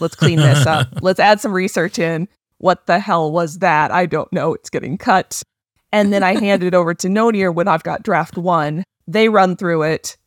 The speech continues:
Speaker 1: clean up and tweak and, and improve a lot of the interpersonals, and sometimes take me back a step on my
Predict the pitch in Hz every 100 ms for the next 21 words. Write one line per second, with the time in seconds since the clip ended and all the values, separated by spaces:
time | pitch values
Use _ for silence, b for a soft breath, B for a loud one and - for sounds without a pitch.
0 | - - 214 190 170 165 160 - 185 170
1 | - 160 156 135 _ _ 185 165 156 202
2 | - 214 185 170 165 _ _ _ _ -
3 | 180 160 156 160 - 170 156 143 - 185
4 | 165 - 165 170 175 175 - 185 - 202
5 | 233 185 180 - - _ _ _ _ _
6 | _ _ _ _ - 247 226 208 208 170
7 | 151 160 180 - 196 185 - - 175 160
8 | 160 143 135 147 120